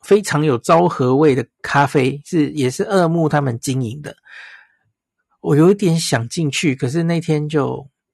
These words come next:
带我去采访的人没有这个意思，<laughs> 所以我就放弃了。可是我在外面看，我就看到有很多熊猫相关的纪念品，还蛮可爱的。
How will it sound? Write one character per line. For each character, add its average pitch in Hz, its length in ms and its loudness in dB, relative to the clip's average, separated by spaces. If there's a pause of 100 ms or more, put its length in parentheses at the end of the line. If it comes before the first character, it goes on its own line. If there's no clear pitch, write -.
(280)
带 185 120 2
我 120 100 0
去 151 100 -4
采 151 160 -2
访 127 200 -2
的 123 80 -2
人 120 100 0
没 131 100 -2
有 131 120 0
这 131 120 -4
个 139 60 -8
意 135 160 -6
思， 127 280 -12 (280)
<laughs> - 300 -2
所 - 240 0
以 151 360 -2 (420)
我 147 80 -2
就 156 140 0
放 143 200 2
弃 143 220 0
了。 - 100 -8 (500)
可 156 100 4
是 185 300 4 (320)
我 151 120 2
在 185 140 4
外 202 160 4
面 170 200 0
看， 165 220 2
我 127 80 0
就 151 120 -2
看 160 160 -4
到 156 140 -2
有 139 120 0
很 113 160 -6
多 147 160 2
熊 123 320 -2
猫 143 240 2
相 131 280 -4
关 131 140 0
的 120 120 -4
纪 - 180 -8
念 120 220 -6
品， 131 200 -18
还 131 100 -4
蛮 135 200 -4
可 135 160 -6
爱 135 220 -4
的。 - 240 -18